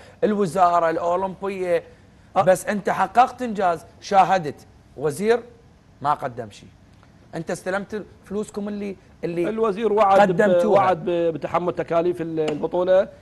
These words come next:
Speaker 2: وكمل الإجراءات، وأعتقد الصك كملناه إلى المفروض نستلمه
Speaker 1: أنا اليوم
Speaker 2: خلال
Speaker 1: أريد
Speaker 2: الأيام القادمة.
Speaker 1: مكافأة، أريد أبني لي قاعة.
Speaker 2: ما، سهلة.
Speaker 1: أريد أهتم.
Speaker 2: <laughs>
Speaker 1: تمام، أبقى وياك، أروح أتابع الأستاذ أحمد صبري شنو اللي تحدث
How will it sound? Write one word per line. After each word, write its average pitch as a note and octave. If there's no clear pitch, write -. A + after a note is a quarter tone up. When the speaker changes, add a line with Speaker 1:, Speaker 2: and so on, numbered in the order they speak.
Speaker 2:
وكمل F3+
الإجراءات، F3
وأعتقد E3
الصك D#3+
كملناه F3
إلى F3
المفروض F#3
نستلمه F#3
Speaker 1:
أنا F#3
اليوم F3
Speaker 2:
خلال F#3+
Speaker 1:
أريد F#3
Speaker 2:
الأيام G3+
القادمة. D#3+
Speaker 1:
مكافأة، B2
أريد F#3+
أبني F#3
لي G3
قاعة. F3
Speaker 2:
ما، B3+
سهلة. C#3+
Speaker 1:
أريد G#3
أهتم. E3+
Speaker 2:
<laughs> -
Speaker 1:
تمام، B2+
أبقى F3
وياك، A#3+
أروح -
أتابع E3+
الأستاذ C3+
أحمد A#2+
صبري G3
شنو E3
اللي C#3+
تحدث D3